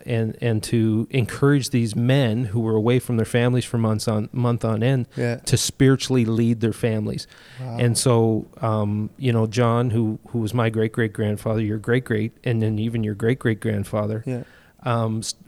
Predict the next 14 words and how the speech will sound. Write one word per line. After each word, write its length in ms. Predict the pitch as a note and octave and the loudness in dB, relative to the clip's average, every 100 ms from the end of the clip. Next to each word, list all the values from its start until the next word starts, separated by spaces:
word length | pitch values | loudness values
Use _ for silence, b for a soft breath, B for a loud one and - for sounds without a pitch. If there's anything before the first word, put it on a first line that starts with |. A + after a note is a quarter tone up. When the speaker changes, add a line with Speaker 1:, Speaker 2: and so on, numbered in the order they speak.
| C#3 _ - | -16 _ -8
Speaker 1:
took 260 | - D3+ - | 2 2 4
their 100 | B2+ | -2
families 420 | - B2+ C#3 A#2 | 2 2 2 0
back 320 | - A2+ A#2 | 0 -2 -2
to 80 | B2 | -4
church 420 | - - D#3+ C3+ | -4 2 2 0
because 300 | A#2 - A#2+ | -4 -2 -2
of 80 | C3 | 0
the 60 | A2+ | 0
Speaker 2:
Okay. 80 | |
Speaker 1:
ministry 380 | A2+ A#2 C3 A#2 | 2 0 0 -2
of 40 | G#2+ | -2
the 60 | |
Shandymen. 420 | G#2+ B2+ A2 G#2 | -2 -2 0 -2